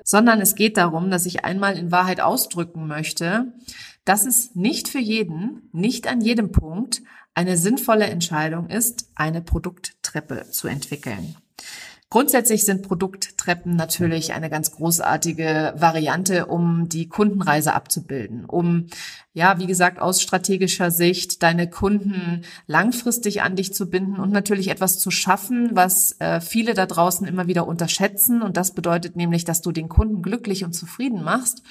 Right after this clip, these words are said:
und er dadurch bei dir immer weitergeht, beziehungsweise immer mehr Produkte bei dir kauft.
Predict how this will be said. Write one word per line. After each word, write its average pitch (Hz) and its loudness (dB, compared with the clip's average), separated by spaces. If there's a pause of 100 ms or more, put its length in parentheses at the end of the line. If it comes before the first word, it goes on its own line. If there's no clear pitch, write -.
(280)
und 185 -4
er 180 2
dadurch 185 2
bei 175 0
dir 220 4 (400)
immer 185 4
weitergeht, 165 2
beziehungsweise 170 -2
immer 170 0
mehr 165 -2
Produkte 165 -4
bei 151 -4
dir 156 -4
kauft. - -14